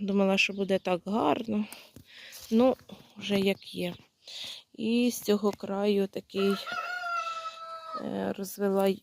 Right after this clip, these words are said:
вони мені дуже подобаються. Такий він шоколадний, оксамитовий.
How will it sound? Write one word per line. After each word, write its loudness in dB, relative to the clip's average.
вони -2
мені 2
дуже -4
подобаються. -2
Такий 0
він 0
шоколадний, 0
оксамитовий. -6